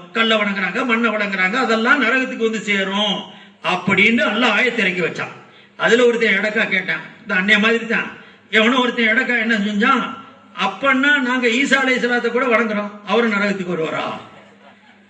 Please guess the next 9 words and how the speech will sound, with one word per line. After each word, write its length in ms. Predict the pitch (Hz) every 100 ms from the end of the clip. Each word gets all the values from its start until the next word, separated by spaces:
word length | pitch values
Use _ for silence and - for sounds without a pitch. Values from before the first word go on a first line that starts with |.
| _ _ 403 - 392 403 403 403 403 415 - _ _ _ - - _ - - _ 160
உசைர் 360 | 233 285 277
அலைஹிஸ்ஸலாத்தை 500 | 262 269 254 262 254
கூட 160 | 262 269
வ-, 180 | 247 233
வணங்குறோம், 460 | 226 254 233 240 - - - -
அவரு 280 | 175 240 262
நரகத்துக்கு 460 | 208 220 185 190
வருவாரான்னு?" 400 | 185 180 165 214
கேட்டுப்பட்டான். 420 | 170 120 123 -